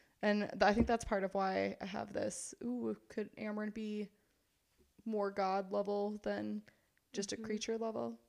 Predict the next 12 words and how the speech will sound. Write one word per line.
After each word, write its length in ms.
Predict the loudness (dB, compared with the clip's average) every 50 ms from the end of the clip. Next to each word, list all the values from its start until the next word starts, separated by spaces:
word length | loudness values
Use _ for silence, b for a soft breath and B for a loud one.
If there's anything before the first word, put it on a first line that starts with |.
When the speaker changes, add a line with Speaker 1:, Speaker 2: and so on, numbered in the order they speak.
| _ B B B B B B B B B B _ _ _
Speaker 2:
That 200 | 2 2 4 6 6
would 180 | 6 6 6
be 160 | 4 0 0 0
super 380 | -2 -2 -4 -4 -2 -2 -4
interesting. 840 | -2 -2 -4 -6 -6 -4 -6 -6 -6 -6 -6 -6 -6 -4 -6 -8 -10 B B B B B B B
And 240 | 4 4 4 4 2 -2 2
when 320 | 4 4 6 6 4 2 -2 -4 -12 _ _ -2
Amren 320 | 0 2 2 2 0 -2
first 560 | -6 -10 -2 2 4 4 4 4 0 -4 0
goes 360 | 2 4 4 4 4 2 0 -2
to 160 | 0 0 0
read 580 | 0 0 -2 -6 -6 -4 -4 -4 -4 -4 -6